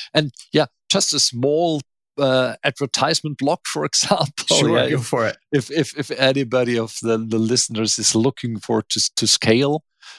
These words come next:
Speaker 1: and to grow the company, they just, yeah, turn to me and, and, and come to me. We are open to grow in Europe and beyond Europe. Yeah.
Speaker 2: Okay.
Speaker 1: In
Speaker 2: Awesome.
Speaker 1: the afternoon, I've called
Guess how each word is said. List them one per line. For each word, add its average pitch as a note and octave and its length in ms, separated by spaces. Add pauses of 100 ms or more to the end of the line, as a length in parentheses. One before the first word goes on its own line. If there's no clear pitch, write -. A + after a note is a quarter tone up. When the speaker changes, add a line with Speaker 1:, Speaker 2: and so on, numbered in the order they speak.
(180)
Speaker 1:
and A#2 200
to - 140
grow A#2 180
the A2 120
company, G#2+ 560
they A#2 180
just, - 580
yeah, B2 200 (540)
turn C#3+ 220
to A#2+ 120
me A#2 220
and, G#2 220
and, G2+ 200 (100)
and G2+ 160
come A2+ 280
to - 100
me. G#2+ 180
We G#2 200
are G2 120 (460)
open D3+ 300
to C#3 100
grow B2 360
in A2+ 340 (680)
Europe C3 540 (140)
and A2+ 200
beyond G#2+ 440
Europe. F2+ 320 (280)
Yeah. G#2 160
Speaker 2:
Okay. D3 560 (180)
Speaker 1:
In C#3 100
Speaker 2:
Awesome. C3 240
Speaker 1:
the A#2+ 40
afternoon, B2+ 560
I've A2+ 260
called A2+ 320